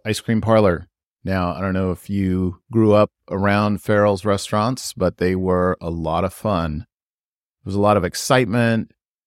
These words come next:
They had a theme of the early nineteen hundreds.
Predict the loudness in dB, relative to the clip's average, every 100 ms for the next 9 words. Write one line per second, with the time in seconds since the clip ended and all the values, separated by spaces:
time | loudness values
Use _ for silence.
0 | _ _ _ 0 4 6 4 0 0 2
1 | 2 2 0 -6 -2 0 2 2 2 0
2 | 0 2 0 -6 _ -6 -2 0 2 2
3 | 0 0 -2 -2 0 4 6 6 6 2
4 | -6 -10 -14